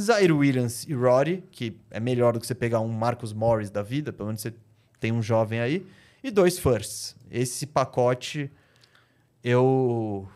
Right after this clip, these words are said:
eu gosto bastante. Deixa eu ver se tem mais algum time. Acho que os principais foram esses, Firu. Os que eu acho que dá pra fazer essa proposta aí, propostas interessantes e que iriam Grizzlies, Heat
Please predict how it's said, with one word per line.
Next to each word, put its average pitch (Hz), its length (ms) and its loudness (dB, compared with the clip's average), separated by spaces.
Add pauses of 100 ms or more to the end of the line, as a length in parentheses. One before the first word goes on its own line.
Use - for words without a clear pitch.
(640)
eu 123 140 0
gosto 127 300 2
bastante. 127 680 -2 (120)
Deixa - 100 -14
eu 147 60 -10
ver 120 80 -6
se - 60 -14
tem 123 100 -8
mais 113 160 -4
algum 123 180 -8
time. 175 460 -6 (1120)
Acho - 100 -20
que - 60 -16
os - 80 -14
principais 294 420 2
foram 320 260 4
esses, 143 280 2
Firu. 127 420 0
Os 127 580 -4 (400)
que - 120 0
eu - 20 4
acho 147 140 2
que 165 40 -2
dá 151 120 6
pra 156 100 0
fazer 143 500 2
essa 135 280 0
proposta 135 580 2
aí, 120 200 2 (180)
propostas 139 500 0
interessantes 135 800 -2 (560)
e 127 60 -8
que 160 160 -4
iriam 120 320 2
Grizzlies, 220 600 0
Heat 170 640 -4